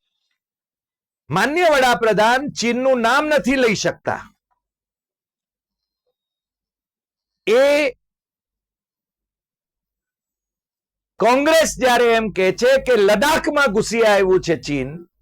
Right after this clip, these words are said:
લશ્કર, અરુણાચલ પ્રદેશમાં આવ્યું છે, ભારતીય જનતા પાર્ટીના નેતાઓ કહે છે,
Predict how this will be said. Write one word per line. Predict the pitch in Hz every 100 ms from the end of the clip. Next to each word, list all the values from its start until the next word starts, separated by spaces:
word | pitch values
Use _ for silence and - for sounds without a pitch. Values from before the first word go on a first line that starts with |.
| _ _ -
લશ્કર, | 147 175 - - 143 139 - - _ _ _ _ _ _ _ _ _ _ _ -
અરુણાચલ | 196 285 330 311 311 254
પ્રદેશમાં | 262 247 226 214 202
આવ્યું | 185 175
છે, | 196
ભારતીય | 185 214 269 349 349
જનતા | 311 311 311
પાર્ટીના | 302 285 285 294
નેતાઓ | 277 254 240 233 208
કહે | 156 147
છે, | 123